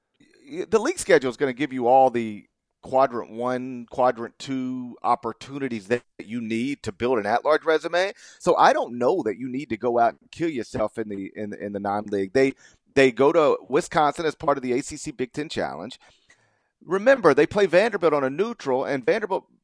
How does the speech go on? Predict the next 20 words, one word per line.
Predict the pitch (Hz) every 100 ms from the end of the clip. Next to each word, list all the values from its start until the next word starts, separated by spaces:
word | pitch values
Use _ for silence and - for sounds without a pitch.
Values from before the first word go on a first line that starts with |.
| -
you | 170
know, | 127 107
that, | 160 131
that | 156
doesn't | 170 143 107
look | 143 -
great | 139 147
now, | 123 147 196 147
but | 143
it | 135
was | 131 -
supposed | - 208 254
to | 123
be | 139
a | 113
Vanderbilt | 120 135 117
team | - 147
with | 117 _ _ _ _ _ _ _ _ _
Darius | 117 117 110 -
Garland. | 240 196 80